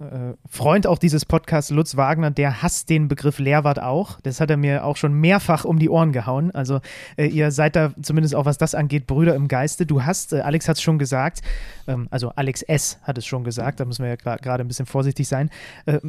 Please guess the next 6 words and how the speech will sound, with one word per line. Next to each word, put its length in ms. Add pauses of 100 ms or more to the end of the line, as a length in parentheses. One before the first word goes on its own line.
(140)
jetzt 380
seit 200
Sommer 380
eine 440 (120)
neue 500 (320)
Rolle, 440